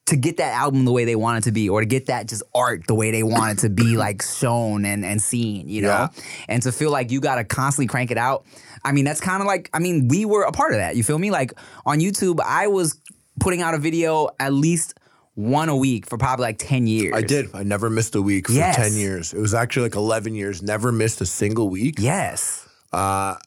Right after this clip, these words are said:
Speaker 2: and, like, didn't think twice about it. I was never gonna miss a week.
Speaker 1: Right.
Speaker 2: That was not
Speaker 1: <laughs>
Speaker 2: an option.
Speaker 1: It's just kinda like you felt you had to do it, you know?
Speaker 2: Yeah.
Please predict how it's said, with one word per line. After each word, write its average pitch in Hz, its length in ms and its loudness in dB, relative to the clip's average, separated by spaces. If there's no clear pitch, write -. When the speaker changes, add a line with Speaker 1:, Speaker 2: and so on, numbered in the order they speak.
Speaker 2:
and, 113 300 0
like, 123 220 -2
didn't 196 400 0
think 214 320 -4
twice 233 280 0
about 117 200 2
it. 113 40 0
I 113 60 2
was 117 140 -2
never 208 200 0
gonna 98 160 0
miss 104 220 -2
a 95 60 -2
week. 78 280 -8
Speaker 1:
Right. 185 400 2
Speaker 2:
That 127 80 2
was 165 100 2
not 190 180 4
Speaker 1:
<laughs> - 0 -
Speaker 2:
an 185 80 0
option. 190 480 0
Speaker 1:
It's 180 100 0
just 202 100 -2
kinda 233 160 0
like 220 140 0
you 190 140 -2
felt 220 240 0
you 202 120 0
had 185 200 0
to 214 40 -4
do 302 260 2
it, 120 280 -2
you 135 140 2
know? 139 80 2
Speaker 2:
Yeah. 110 400 0